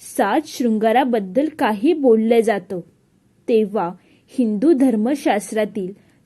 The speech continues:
समुद्रशास्त्र नावाच्या पुस्तकाचा उल्लेख होतो. या पुस्तकात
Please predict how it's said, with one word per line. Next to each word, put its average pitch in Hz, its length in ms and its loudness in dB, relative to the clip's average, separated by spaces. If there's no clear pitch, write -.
समुद्रशास्त्र 220 960 -2
नावाच्या 208 540 -2
पुस्तकाचा 233 840 -4
उल्लेख 220 380 4
होतो. 175 440 -6
या 214 200 0
पुस्तकात 233 720 -4